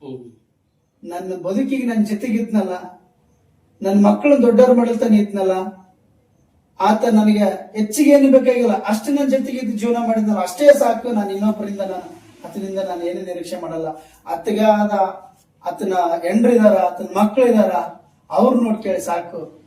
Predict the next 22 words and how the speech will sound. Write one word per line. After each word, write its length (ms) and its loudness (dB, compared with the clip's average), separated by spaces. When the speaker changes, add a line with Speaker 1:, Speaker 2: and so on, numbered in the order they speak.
Speaker 2:
ನನಗೆ 180 -10
ಆತನಿಂದ 380 -10
ಇಲ್ಲಿವರೆಗೆ 460 -8
ನನಗೆ 260 -12
ಬದುಕು 260 -8
ಕೊಟ್ಟ, 160 -10
ನಾನು 220 -8
ನನ್ನ 140 -14
ಜೊತೆಗೆ 300 -10
ಅದನ್ನ, 180 -8
ಅದ್ರ 240 -8
ಮೇಲೆ 400 0
ನಾನು 440 -4
ಏನು 300 8
ಆಸೆ 260 0
ಪಡಲ್ಲ 300 -6
ಅಂತ 160 -14
ಹೇಳಿದಂತ 460 -12
ನನ್ನ 260 -12
ತಾಯಂದ್ರು 440 -10
ಸೌರಾಜ 420 -10
ನೀರಾಜನಲ್ಲಿದ್ದಾರೆ. 960 -18